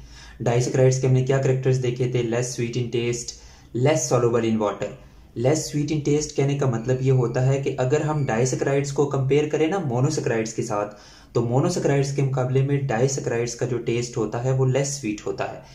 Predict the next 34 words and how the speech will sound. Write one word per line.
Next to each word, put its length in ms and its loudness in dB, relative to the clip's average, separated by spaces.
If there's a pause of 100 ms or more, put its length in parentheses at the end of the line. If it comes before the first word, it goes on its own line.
(340)
इसी 180 0
तरह 220 2
से 460 -2
ये 140 0
जो 120 0
disaccharides 640 0
होती 180 -2
हैं 80 0
वो 140 0
water 300 -2
के 120 -2
अंदर, 280 2 (500)
अ, 200 2
उस 140 -2
तरह 180 4
से 140 0
ईजी, 560 -2
easily 320 0
soluble 400 2
नहीं 300 2
होती 280 0
जिस 240 0
तरह 120 2
से 120 -2
मोनोसैकेराइड्स 640 -2
easily 280 -4
soluble 380 0
हो 200 0
जाती 280 -2
हैं। 160 -16 (280)
तो 60 -2
हम 180 2
कहते 240 0
हैं 260 -4